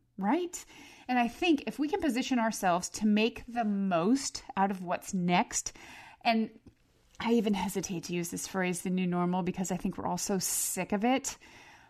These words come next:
But <sighs> frankly, that's what it is, right? Whatever the new normal is. Um, uh, yeah, th-, I'm not even gonna dig into what,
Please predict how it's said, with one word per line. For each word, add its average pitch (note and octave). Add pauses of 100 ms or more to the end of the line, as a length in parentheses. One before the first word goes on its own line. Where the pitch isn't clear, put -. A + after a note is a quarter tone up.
(120)
But F#3 (840)
<sighs> -
frankly, G#3 (480)
that's F#3+
what F3
it D#3
is, -
right? G3 (300)
Whatever B3
the A#3+
new A3
normal G3
is. - (760)
Um, E3+ (300)
uh, - (400)
yeah, F#3+ (220)
th-, G3
I'm A3
not A3
even G3
gonna F3
dig D#3
into D3
what, D3